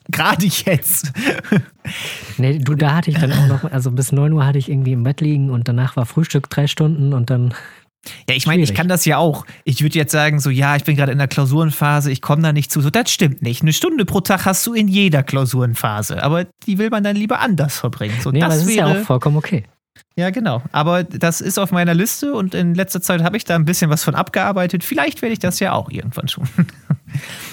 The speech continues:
Speaker 1: Oh,
Speaker 2: Hast du
Speaker 1: hier
Speaker 2: dir
Speaker 1: was. Ich
Speaker 2: Hamilton
Speaker 1: hab,
Speaker 2: angehört?
Speaker 1: ich hab neunundsechzig Prozent Übereinstimmung. <laughs> Da muss ich mir angucken.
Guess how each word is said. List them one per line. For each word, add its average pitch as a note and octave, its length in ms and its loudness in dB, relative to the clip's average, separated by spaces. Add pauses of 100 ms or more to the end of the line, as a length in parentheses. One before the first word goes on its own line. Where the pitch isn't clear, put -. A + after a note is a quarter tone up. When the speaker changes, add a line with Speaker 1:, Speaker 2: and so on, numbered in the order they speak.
(380)
Speaker 1:
Oh, D#3+ 100 2
Speaker 2:
Hast C#3 40 4
du - 40 4
Speaker 1:
hier B2+ 80 4
Speaker 2:
dir B2 80 4
Speaker 1:
was. D3 100 4
Ich E3 160 2
Speaker 2:
Hamilton - 0 -
Speaker 1:
hab, D#3 80 4
Speaker 2:
angehört? E3 360 4 (480)
Speaker 1:
ich C3+ 140 2
hab B2 80 0
neunundsechzig D3 640 2
Prozent C3 340 0
Übereinstimmung. A#2+ 760 -2 (120)
<laughs> D3 280 2 (120)
Da B2 80 -2
muss A#2+ 160 -2
ich B2 120 -6
mir - 140 -4
angucken. - 300 -10